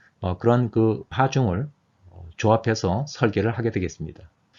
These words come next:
진동 기계 기초의 경우는 역시 중요한 것은 진동 하중이 되겠습니다. 그리고 해석에서 핵심이 되는 것은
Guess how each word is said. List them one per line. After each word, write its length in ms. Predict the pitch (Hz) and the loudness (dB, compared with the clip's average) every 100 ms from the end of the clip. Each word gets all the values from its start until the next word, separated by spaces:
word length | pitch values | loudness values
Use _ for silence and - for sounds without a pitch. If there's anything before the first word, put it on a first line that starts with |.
| _ | _
진동 460 | - 165 185 196 190 | 6 8 10 8 8
기계 240 | 147 165 | 8 8
기초의 360 | 160 151 151 143 | 8 6 6 6
경우는 420 | 131 139 120 160 - _ | 4 2 0 -2 -6 _
역시 280 | 113 117 202 | 2 4 2
중요한 300 | 202 165 151 | 4 4 4
것은 200 | 147 180 | 4 2
진동 320 | 175 131 139 | 4 4 4
하중이 340 | 123 165 147 131 | 2 0 2 2
되겠습니다. 600 | 101 85 - 78 78 76 _ _ _ _ _ - | 0 -2 -6 -14 -16 -20 _ _ _ _ _ 0
그리고 400 | 131 151 185 185 | 4 8 8 6
해석에서 500 | - 185 170 156 156 | 2 2 4 2 4
핵심이 380 | 180 190 180 160 | 2 4 4 6
되는 200 | 147 127 | 4 4
것은 340 | 120 190 240 | 2 2 2